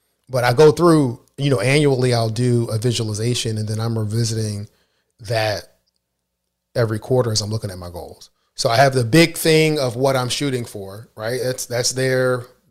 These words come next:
vision board. This is what I'm doing. And then as we're moving forward, you're making, at least for me, making adjustments and changes, um,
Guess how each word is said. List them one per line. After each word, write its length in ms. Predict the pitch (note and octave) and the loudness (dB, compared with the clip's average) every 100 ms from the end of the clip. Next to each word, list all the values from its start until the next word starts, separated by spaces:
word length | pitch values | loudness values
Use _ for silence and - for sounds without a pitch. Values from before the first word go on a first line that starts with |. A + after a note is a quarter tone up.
| _ | _
vision 340 | G#2+ C3+ C3 A#2+ | -2 0 0 -2
board. 500 | B2+ B2 B2+ B2 B2 | -2 0 0 -2 -4
This 180 | A#2 B2+ | -6 -6
is 100 | A#2 | -6
what 120 | A#2 | -6
I'm 120 | A2+ | -6
doing. 400 | A#2+ A#2 A#2 A2+ - _ _ B2 | -6 -4 -6 -8 -12 _ _ -4
And 120 | A#2+ | -2
then 100 | B2 | 0
as 180 | A#2+ B2 | 0 0
we're 120 | A#2+ | 0
moving 280 | B2+ A2 G#2+ | 0 -2 -4
forward, 540 | D#3+ F#3+ B2 A#2 G2 _ _ | 0 0 2 -2 -4 _ _
you're 160 | A#2+ B2 | -4 0
making, 560 | A#2+ B2+ B2+ A#2+ A#2 G#2+ | 0 0 0 -2 -2 -6
at 80 | G#2+ | -4
least 180 | B2 - | -4 -2
for 80 | A2 | -2
me, 220 | B2+ A#2 | -2 0
making 340 | A#2+ A#2+ A2+ | -2 -2 -6
adjustments 540 | A2 A2+ G#2+ A2+ G#2+ G#2 | -4 -4 -4 -6 -8 -8
and 80 | |
changes, 520 | G#2 G#2+ A2 G2 G2 - _ _ _ _ - | -8 -8 -8 -10 -12 -14 _ _ _ _ -12
um, 420 | G#2 G2+ G2+ | -8 -8 -8